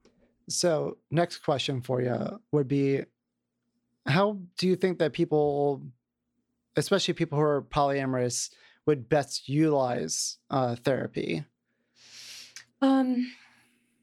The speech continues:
Speaker 2: I can only draw upon, like, a lot of my experience and what has
Speaker 1: Mm-hmm.
Speaker 2: brought people in.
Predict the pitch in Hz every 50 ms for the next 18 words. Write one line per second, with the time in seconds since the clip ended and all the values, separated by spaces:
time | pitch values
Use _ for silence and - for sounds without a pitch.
0 | _ _ _ _ _ _ _ - - - 233 233 285 294 311 339 339 311 - 240
1 | 226 226 233 233 - 233 220 208 208 202 202 190 175 - - - 202 185 180 180
2 | 185 180 180 175 170 170 - - - 170 165 175 196 233 254 254 254 247 247 254
3 | 190 180 175 175 156 135 127 131 120 120 170 196 208 - - 247 247 247 262 262
4 | 269 269 269 269 269 269 269 262 262